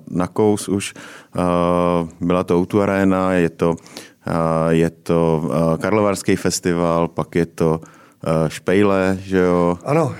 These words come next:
Speaker 2: hipsterský bistro
Speaker 1: <laughs>
Speaker 2: Špejle.
Speaker 1: Hipsterský bistro Špejle. Pak jste taky něco dělali s husama.
Speaker 2: Jo, jo, my jsme provozovali
Speaker 1: A-
Speaker 2: s mým společníkem, s Honzou Borošem, který mě do toho světa pivního přived. To ještě navíc, jako, já jsem nikdy nepil pivo.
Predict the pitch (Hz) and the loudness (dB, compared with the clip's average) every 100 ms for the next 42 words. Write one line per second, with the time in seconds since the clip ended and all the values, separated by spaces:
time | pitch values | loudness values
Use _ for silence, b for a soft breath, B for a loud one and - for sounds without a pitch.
0 | 98 135 - 135 - 131 113 - 131 82 | -6 -6 -4 -6 -6 -8 -6 -4 -4 -4
1 | - 113 151 82 85 95 85 160 - 87 | -4 -2 0 0 2 2 2 0 0 -2
2 | - - - 90 98 95 92 B B B | -4 -4 0 2 2 0 -2 B B B
3 | B - 87 - - 95 - 90 - 92 | B -6 -6 -4 -2 -2 -2 -6 0 2
4 | 90 87 - 87 87 85 85 85 80 80 | 4 2 0 -2 2 2 2 0 -4 -6
5 | 90 - 107 104 98 98 98 - 139 143 | -4 -2 0 0 0 -2 -4 -6 -2 0
6 | 135 127 127 127 123 135 127 127 123 127 | 2 2 0 -6 -8 -8 -4 -4 -2 -2
7 | 127 127 135 127 - 135 - 131 139 123 | -2 -2 -4 -6 -4 -6 -4 -4 -4 -2
8 | 120 131 131 131 139 135 135 135 131 127 | -2 0 -2 -2 -4 -4 0 0 0 0
9 | 127 - 131 135 127 120 135 - 135 131 | 0 0 -2 -2 -2 -2 -2 -2 -4 -4
10 | - B B B - 143 - 139 131 143 | -8 B B B -2 0 2 0 0 -2
11 | 135 135 135 135 135 135 131 135 - 139 | -4 -4 -4 -2 -2 -2 -2 -4 -4 -6
12 | 110 | -6